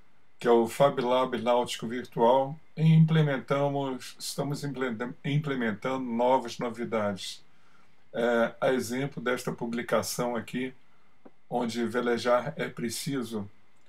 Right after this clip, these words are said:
uma publicação em que você verá ela diretamente no seu celular, como mostra-, <clears throat> mostrado aqui agora.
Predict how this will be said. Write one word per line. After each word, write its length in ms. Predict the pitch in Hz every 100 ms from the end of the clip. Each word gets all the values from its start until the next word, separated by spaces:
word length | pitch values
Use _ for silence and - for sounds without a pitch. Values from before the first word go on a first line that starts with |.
| - -
uma 540 | - 123 131 127 123 117 -
publicação 840 | 143 135 - 127 - 147 135 127 -
em 100 | 143
que 100 | 139
você 460 | 131 131 - 135
verá 500 | 123 160 151 127 123 - - - - - -
ela 540 | - 139 135 135 143 151 - - - - - - - -
diretamente 1120 | 156 160 170 170 147 117 127 131 139 - 147 143 - - - - -
no 240 | 143 147
seu 680 | 120 - - 131 139 135 131 - - - -
celular, 800 | 151 - 160 160 131 123 107 104 - - - - -
como 220 | - 151 156
mostra-, 680 | 147 139 - 170 147 151 165 - -
<clears throat> 440 | 233 151 - -
mostrado 600 | 139 131 - 135 147 131
aqui 240 | 120 -
agora. 560 | 135 117 117 120 110 107